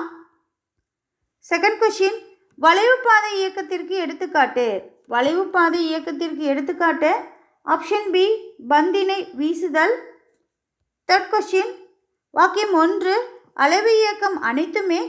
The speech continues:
கால ஒழுங்கு இயக்கமாக அமையும். வாக்கியம் இரண்டு, அனைத்து கால ஒழுங்கு இயக்கங்களும் அளவு இயக்கமாக காணப்படும்.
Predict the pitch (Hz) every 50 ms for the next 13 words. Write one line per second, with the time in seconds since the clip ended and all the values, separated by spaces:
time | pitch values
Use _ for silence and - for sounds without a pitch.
0 | 330 - - 339 330 359 392 427 453 440 403 359 359 349 359 359 359 359 330 320
1 | 320 330 330 349 330 330 311 294 285 302 330 - - 233 247 262 262 240 262 302
2 | 381 - - - - _ _ _ _ _ - 240 262 269 262 - 330 294 285 330
3 | 269 269 277 320 392 427 339 349 381 480 508 - - - _ _ - - 285 330
4 | 370 466 494 330 - - - 480 440 403 403 403 403 415 392 359 330 330 349 392
5 | 415 403 381 339 330 339 339 339 370 370 349 330 302 320 392 480 - - - _
6 | _ _ _ _ _ _ _ _ _ _ _ _ _ _ _ - - 269 320 392
7 | 453 466 494 466 440 403 392 392 392 392 359 339 311 294 294 392 453 440 415 339
8 | 294 277 277 277 277 254 240 240 240 220 196